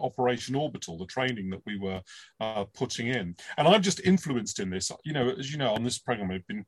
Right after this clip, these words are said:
very critical of the Johnson government and of the Prime Minister. Um, so it's not just a sort of question of blind loyalty 'cause he's a Tory and, you know, <laughs> so am I. Uh, it is, uh, it is influenced by my friends in Ukraine who've said to me, um, you know, on the ground, who've said to me,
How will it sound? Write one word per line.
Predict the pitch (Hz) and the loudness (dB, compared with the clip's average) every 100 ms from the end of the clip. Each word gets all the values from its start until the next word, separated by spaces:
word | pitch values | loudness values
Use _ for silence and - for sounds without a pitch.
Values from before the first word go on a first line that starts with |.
| _ | _
very | 151 151 | 0 0
critical | 139 104 - - 92 | -2 -8 -10 -8 -6
of | 82 | -6
the | 98 | -10
Johnson | 87 107 101 98 | -6 -6 -6 -8
government | 90 95 95 92 | -6 -4 -4 -2
and | 131 | -2
of | 135 | -4
the | 92 | -8
Prime | - 90 82 | -6 -6 -6
Minister. | 85 - 95 90 - - - | -10 -10 -8 -8 -10 -18 -4
Um, | 107 101 98 98 - - | 0 2 2 -4 -10 -10
so | - 123 | -2 0
it's | 110 - | 0 -2
not | 135 135 | -4 -4
just | 123 - | -6 -6
a | |
sort | 117 123 101 | -6 -4 -6
of | - | -4
question | - - 101 | -6 -6 -6
of | 92 87 | -6 -4
blind | 110 104 95 | -2 0 0
loyalty | 101 95 - | -2 -4 -6
'cause | 95 90 | -10 -8
he's | 101 101 | -6 -6
a | 95 | -6
Tory | - 104 95 92 | -2 -2 0 -2
and, | 90 92 | -2 -4
you | |
know, | 92 95 | -2 0
<laughs> | 90 | 2
so | 147 | 4
am | 120 117 | 4 2
I. | 95 - 131 - - | -2 -6 -8 -8 4
Uh, | 131 143 | 4 6
it | 160 165 | 4 4
is, | 165 131 - | 4 0 0
uh, | 151 147 | 2 2
it | 165 147 | 2 2
is | 151 131 - - | 2 0 -6 0
influenced | 190 214 185 110 95 107 - | 6 6 6 0 -2 -2 0
by | 113 | 2
my | 117 117 | 4 2
friends | - 151 170 135 | 4 6 6 4
in | 117 | 2
Ukraine | 113 110 - 107 92 101 | 0 -4 -2 0 0 -2
who've | 117 | -4
said | - 147 160 | -2 0 -2
to | - | -6
me, | 87 85 143 - - - | -6 -6 -6 -12 -20 -2
um, | 117 113 113 113 120 | 2 4 2 -2 -4
you | - | -4
know, | 113 120 | -4 0
on | 151 | 2
the | 151 | 2
ground, | 120 107 90 104 113 | -2 -4 -4 -6 -8
who've | 117 | -6
said | - 127 120 | 0 0 0
to | 123 | -2
me, | 104 104 107 | 0 -2 -4